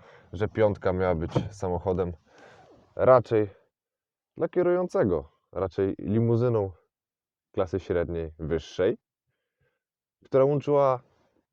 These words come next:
tu, y, w ogóle piątka łączy cechy, zalety trójki z zaletami siódemki, więc tutaj mamy troszeczkę sportowy charakter, ale już jest więcej komfortu niż w takiej zwykłej trójce.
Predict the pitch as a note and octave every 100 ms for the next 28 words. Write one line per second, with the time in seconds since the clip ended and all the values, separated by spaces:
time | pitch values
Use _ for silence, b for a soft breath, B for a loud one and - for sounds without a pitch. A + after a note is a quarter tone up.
0 | _ _ _ B2+ - A#2 A2+ A2 G#2 -
1 | - _ _ - C#3+ F#3+ G#2 F#2 - C#3+
2 | B2 - G#2 G#2 - G#2+ A#2 A2 - G#2+
3 | G#2 G2+ F#2+ - - G#2+ G2 E2 - D#2
4 | G#2+ G#2 E2 F#2+ A#2 A2+ B2 B2+ A#2+ A2
5 | G#2+ G#2+ G#2 G#2 B2+ A2 G2+ - B1+ D#2
6 | - - F#2 F#2 G2 F2+ B B B B
7 | - G#2+ A2+ - G2+ F#2 - - A2 A2
8 | C3 G2+ G2+ G#2+ A2 G#2+ - G#3+ - _
9 | _ _ _ _ _ _ _ _ - D#3+
10 | F3+ G3+ G#3 F#3 E3 F3 D3+ D3 C#3 C#3
11 | B2+ A2+ G#2+ G2 F2+ E2+ - E2+ E2+ D#2+
12 | E2 D2 D2 C#2 C2 -